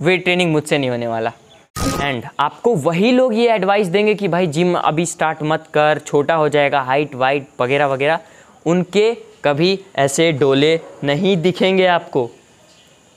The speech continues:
समझे? उनके ऐसे एब्स नहीं दिखेंगे, उनके ऐसे चेस्ट नहीं दिखेंगे आपको, नहीं दिखेंगे,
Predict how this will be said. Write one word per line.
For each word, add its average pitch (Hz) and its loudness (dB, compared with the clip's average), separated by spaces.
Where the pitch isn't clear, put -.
समझे? 156 0
उनके 156 0
ऐसे 156 2
एब्स 165 0
नहीं 170 2
दिखेंगे, 180 2
उनके 143 0
ऐसे 156 0
चेस्ट - -2
नहीं 165 2
दिखेंगे 196 2
आपको, 127 -2
नहीं 147 2
दिखेंगे, 151 0